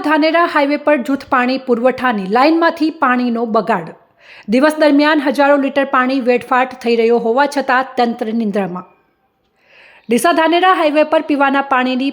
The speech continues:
પાઇપલાઇનમાંથી મોટા પાયે પીવાના પાણીનો વેડફાટ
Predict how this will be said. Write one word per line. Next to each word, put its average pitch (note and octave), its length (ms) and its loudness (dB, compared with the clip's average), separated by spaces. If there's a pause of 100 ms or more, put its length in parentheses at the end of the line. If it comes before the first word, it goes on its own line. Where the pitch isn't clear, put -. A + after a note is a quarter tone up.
પાઇપલાઇનમાંથી A#3 960 -2
મોટા A#3 320 0
પાયે C#4+ 320 0
પીવાના B3+ 380 0
પાણીનો D#4+ 440 2
વેડફાટ C4 560 -2